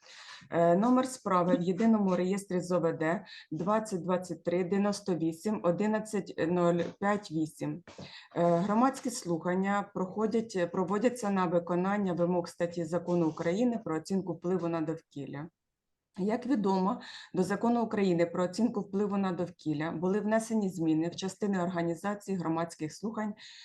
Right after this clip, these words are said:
що набрали чинності двадцять дев'ятого липня двадцять третього року.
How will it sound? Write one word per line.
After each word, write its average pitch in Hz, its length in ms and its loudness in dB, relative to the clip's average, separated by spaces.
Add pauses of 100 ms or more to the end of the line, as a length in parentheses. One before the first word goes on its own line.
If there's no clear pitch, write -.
(160)
що - 200 -2
набрали 180 500 2
чинності 220 520 -2
двадцять 175 400 -4
дев'ятого 160 440 -2
липня 190 340 -2
двадцять 160 420 -4
третього 165 500 -4
року. - 420 -10